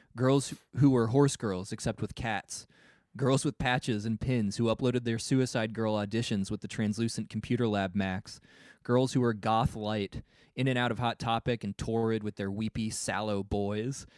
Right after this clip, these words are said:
Shy dabblers in anime and <laughs> D and D. Though in the years I have been away, I see it has gotten sexier and more bleak." The interludes between Akila's shrines to Guillermo del Toro and Tim Burton dripping in intermediate sorcery and sex.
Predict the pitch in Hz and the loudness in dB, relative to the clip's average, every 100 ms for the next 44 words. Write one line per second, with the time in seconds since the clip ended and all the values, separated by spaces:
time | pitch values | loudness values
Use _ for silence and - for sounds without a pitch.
0 | - - - 117 120 123 110 110 113 110 | -12 -8 -2 0 0 0 -2 0 -2 -2
1 | 113 110 110 117 113 110 110 113 110 170 | -6 -6 -4 -2 -2 -2 0 0 2 2
2 | 120 - 131 135 - - - - 151 139 | 0 0 -2 -6 -12 -20 -20 -2 0 2
3 | 135 131 143 139 139 131 127 127 123 131 | 0 0 2 2 2 0 2 0 2 2
4 | 131 117 117 131 123 120 117 120 110 - | 2 2 0 0 0 -2 -2 -4 -4 -4
5 | 123 117 - 120 107 107 104 92 104 110 | -4 -4 -4 -2 0 -2 -4 -4 -4 -4
6 | 101 - _ _ - _ - 113 117 120 | -4 -12 _ _ -20 _ -10 -4 -4 -2
7 | 127 123 120 120 - 123 113 - 127 113 | -2 -2 -4 -6 -4 -4 -4 -4 -2 -2
8 | 110 - 131 113 117 - 110 110 117 120 | -4 -4 -2 -2 -4 -6 -8 -4 -2 -2
9 | 117 110 104 120 117 123 110 117 - 120 | -2 -4 -4 -2 0 0 -2 -4 -4 -4
10 | 113 113 110 123 127 120 127 117 110 123 | 0 -2 -2 -4 -2 -2 -2 -2 -4 -4
11 | 127 117 117 110 107 - 120 113 - 110 | -2 -2 0 -2 -2 -4 -2 -2 -2 -4
12 | 92 98 - 110 - - - | -4 -4 -4 -6 -8 -14 -16